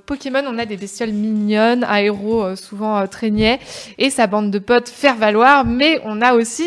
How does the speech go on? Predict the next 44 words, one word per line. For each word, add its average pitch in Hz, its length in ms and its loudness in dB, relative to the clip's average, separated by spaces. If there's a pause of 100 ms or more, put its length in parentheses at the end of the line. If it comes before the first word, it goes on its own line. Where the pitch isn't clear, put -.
et 269 140 0
surtout 269 480 -4 (340)
des 269 380 0
méchants. 214 580 -4 (600)
Donc, 214 260 -4
euh, 196 400 2 (120)
ben, 202 340 2
je 196 160 -14
sais - 80 -18
pas 254 100 -4
si 254 140 -12
vous 185 60 -16
le 190 60 -16
saviez, 196 440 -4
euh, 196 80 0
dans 196 140 -4
le 190 160 -6
chat, 247 320 -2
si 220 320 -14
vous 214 60 -12
n'êtes 202 180 -12
pas, 247 240 -2
euh, 220 40 -2
coutumier 277 440 -8
de 240 100 -4
Pokémon, 269 500 0
mais 233 140 0
en 208 100 0
fait, 247 240 -2
il 226 60 -6
n'y 208 80 0
a 196 60 -2
pas 247 120 -2
que 247 380 -4
Jessie 220 320 -10
et 202 180 -4
James 233 280 -2 (520)
qui - 140 -12
cherchent 269 300 -4
des 220 100 -6
noises 226 480 -2
à 208 100 -4
nos 220 140 -4
héros. 214 340 0